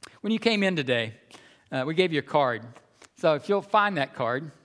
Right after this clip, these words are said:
this is the assignment for today. You don't have to turn this in, by the way. I don't want you to turn it in. I want you to take it home and put it on your refrigerator and your Bible. Uh, somebody like me, you just need to plaster it on your forehead. Uh, but still,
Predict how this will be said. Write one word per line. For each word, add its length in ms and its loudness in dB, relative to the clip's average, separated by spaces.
this 180 -12
is 80 -10
the 100 -4
assignment 520 -4
for 140 -12
today. 420 -10
You 100 -4
don't 100 2
have 160 2
to 80 -6
turn 240 0
this 220 -6
in, 140 -2
by 140 -2
the 80 -6
way. 120 -2
I 60 0
don't 100 -2
want 160 -6
you 60 -10
to 60 -16
turn 140 -6
it 40 -4
in. 40 -4
I 40 -4
want 120 -8
you 60 -18
to 40 -20
take 140 -2
it 60 -6
home 140 -4
and 180 -10
put 140 -8
it 20 -4
on 120 -4
your 220 -10
refrigerator 680 -8
and 80 -10
your 80 -10
Bible. 440 -4
Uh, 140 -14
somebody 320 2
like 180 0
me, 140 -6
you 100 -4
just 200 -10
need 100 -4
to 60 -12
plaster 380 -2
it 60 -10
on 120 -10
your 80 -10
forehead. 400 -6
Uh, 340 0
but 160 -4
still, 400 2